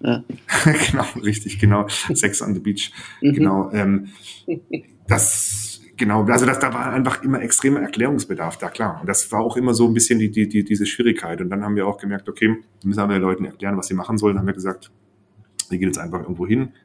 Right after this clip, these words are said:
Speaker 2: esst abends, kommt dann zu uns und esst Dessert. Okay. Hat auch funktioniert. Leute haben immer reihenweise bei uns angerufen und gesagt, „Ja, wo sollen wir jetzt essen gehen?“ und sowas. Und danach zu euch, alles klar. Dann haben wir irgendwie gemerkt, okay, die, die, die Gäste gehen vorher irgendwo essen, trinken dort eine,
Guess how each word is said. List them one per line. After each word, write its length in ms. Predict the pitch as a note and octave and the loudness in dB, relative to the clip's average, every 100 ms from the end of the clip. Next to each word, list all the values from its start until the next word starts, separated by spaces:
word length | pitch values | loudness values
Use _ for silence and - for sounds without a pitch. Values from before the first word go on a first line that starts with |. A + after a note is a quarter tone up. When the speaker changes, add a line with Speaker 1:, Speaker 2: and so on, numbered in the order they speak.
| _ | _
Speaker 2:
esst 260 | - - - | -6 -6 -4
abends, 320 | F#2 A#2+ A#2 | 0 0 0
kommt 240 | - G2+ F#2+ | -2 -2 -2
dann 100 | F#2+ | -6
zu 160 | F#2+ | -4
uns 180 | G#2 G#2 | -2 -2
und 80 | - | -6
esst 200 | E2+ - | -10 -6
Dessert. 360 | - D2 C#2+ - | -4 -4 -10 -18
Okay. 280 | - - A2 A2 - - - - - | -20 -10 -8 -8 -12 -20 -20 -20 -2
Hat 120 | G#2 | 0
auch 100 | A2 | 4
funktioniert. 800 | - A2 G#2+ G#2+ C#3+ D3+ - - - - - | 4 4 6 6 6 4 0 -6 -20 -8 0
Leute 180 | A2+ | 2
haben 120 | A2+ G#2+ | 2 4
immer 220 | A2+ A2 | 4 4
reihenweise 340 | G#2+ G#2+ G2+ | 2 2 2
bei 80 | G2+ | 0
uns 100 | F#2 | -2
angerufen 240 | G2+ A2+ | 0 4
und 60 | A#2 | 2
gesagt, 240 | G#2+ F2+ | 2 -6
„Ja, 180 | A#2 G#2 | -4 0
wo 60 | A2 | 0
sollen 180 | A2+ A#2 | 0 0
wir 80 | |
jetzt 160 | G#2+ G2+ | 0 -2
essen 240 | G2 G#2 | -4 -6
gehen?“ 160 | F2 F2 | -6 -6
und 80 | E2 | -8
sowas. 280 | D#2+ D2+ - | -10 -12 -14
Und 100 | F2 | -12
danach 220 | F#2 - | -12 -10
zu 180 | - - | -10 -10
euch, 160 | D#2 | -14
alles 160 | - - | -18 -20
klar. 200 | - - - - - - - | -20 -20 -20 -20 -20 -20 -8
Dann 140 | - A#2 | -2 2
haben 100 | C#3 | 4
wir 100 | C3 | 4
irgendwie 240 | C3+ C3+ | 4 2
gemerkt, 240 | B2 A#2+ A#2 | 2 2 0
okay, 160 | G2+ | -8
die, 100 | G2+ | -10
die, 460 | F#2+ - E2 G2+ F#2 | -10 -12 -10 -6 -6
die 120 | F#2+ | -4
Gäste 280 | G2+ G#2+ A#2 | -4 -4 -6
gehen 240 | A2 A2+ | -4 -4
vorher 340 | G#2+ A#2 A#2+ A#2 | -2 -4 -4 -6
irgendwo 380 | - G#2+ G2+ - | -10 -10 -10 -4
essen, 380 | F#2+ C#3+ D#3 - - - _ | -4 -2 -4 -6 -16 -20 _
trinken 260 | - G2+ F#2+ | -2 -2 0
dort 200 | G2 | -2
eine, 80 | G2 | -2